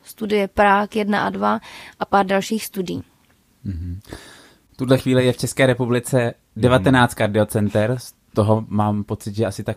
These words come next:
Speaker 2: patnáct v Praze, já trochu přeháním. A ty se ještě dělí na centra vysoce specializované komplexní kardiovaskulární péče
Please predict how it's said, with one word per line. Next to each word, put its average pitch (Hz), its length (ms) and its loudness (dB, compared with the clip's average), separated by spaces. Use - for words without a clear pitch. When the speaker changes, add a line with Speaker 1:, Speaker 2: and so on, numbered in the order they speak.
Speaker 2:
patnáct 104 460 -4
v 185 40 -8
Praze, 92 300 -4
já 107 240 0
trochu - 200 -6
přeháním. 247 500 4
A 98 380 2
ty 120 80 -4
se 135 100 0
ještě 120 200 2
dělí 120 260 4
na 110 120 2
centra 113 400 0
vysoce 113 460 0
specializované 127 840 0
komplexní 98 680 -2
kardiovaskulární 110 760 2
péče 113 460 -2